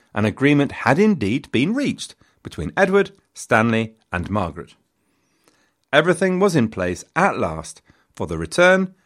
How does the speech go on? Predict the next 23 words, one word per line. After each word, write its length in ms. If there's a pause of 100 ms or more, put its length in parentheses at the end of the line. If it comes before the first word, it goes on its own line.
(340)
and 140
the 60
rehabilitation 1040
of 160
the 140
exiles. 680 (2500)
The 100
Christmas 400
celebrations 720
of 140
fourteen 420
eighty-two 480
were, 220
by 240
all 240
accounts, 440 (340)
the 100
most 320
magnificent 840
for 120
many 240
years. 500 (1500)
Now, 260